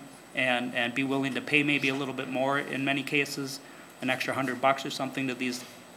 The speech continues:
these, uh, certain schools to kind of jump in front of the line. Uh, if you could comment on,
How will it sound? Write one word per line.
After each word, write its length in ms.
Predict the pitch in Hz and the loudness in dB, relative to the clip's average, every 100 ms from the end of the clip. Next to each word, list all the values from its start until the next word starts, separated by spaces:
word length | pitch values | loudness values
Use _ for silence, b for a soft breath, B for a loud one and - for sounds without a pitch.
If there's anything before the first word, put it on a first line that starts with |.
| - | -4
these, 260 | 147 139 127 | -2 0 0
uh, 120 | 127 | 0
certain 320 | - 143 147 | 2 0 2
schools 560 | - - 143 143 139 - B B B | 0 2 0 0 -2 -6 B B B
to 100 | - 120 - | -12 -12 -8
kind 220 | - 131 | -4 -2
of 80 | 123 | 0
jump 240 | 147 143 | 2 2
in 80 | 127 | 0
front 200 | 123 143 | 0 0
of 60 | 135 | 0
the 80 | 120 | 0
line. 500 | 113 123 135 143 147 - | 4 6 6 4 -2 2
Uh, 340 | - - 120 117 | 2 4 0 -2
if 120 | 135 | -2
you 80 | 147 | -2
could 160 | 139 | -2
comment 400 | - 156 160 151 | 8 8 8 6
on, 320 | 151 143 147 | 6 6 4